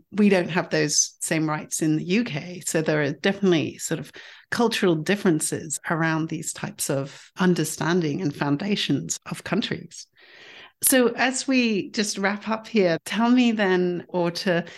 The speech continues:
inspire our listeners, 'cause there's definitely many listeners there who are potentially choosing to leave corporate America. In particular, we have for senior women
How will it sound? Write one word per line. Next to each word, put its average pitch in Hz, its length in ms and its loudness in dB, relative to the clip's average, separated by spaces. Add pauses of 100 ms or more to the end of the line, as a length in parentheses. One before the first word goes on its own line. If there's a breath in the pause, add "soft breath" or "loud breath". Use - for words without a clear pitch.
(200 loud breath)
inspire 202 520 4
our 185 200 4
listeners, 156 560 -2
'cause - 300 -6
there's - 180 -4
definitely 185 400 4
many 190 320 4
listeners 165 540 -2
there 147 340 0
who 156 360 2 (380 loud breath)
are 156 540 0 (140)
potentially 254 680 2 (240)
choosing 190 760 0
to 175 680 2
leave 165 560 0 (320)
corporate 180 380 0
America. 151 840 0
In 175 180 0
particular, 175 640 -2
we 156 180 0
have 165 360 -4
for 147 420 -4
senior 170 480 0
women 156 540 -2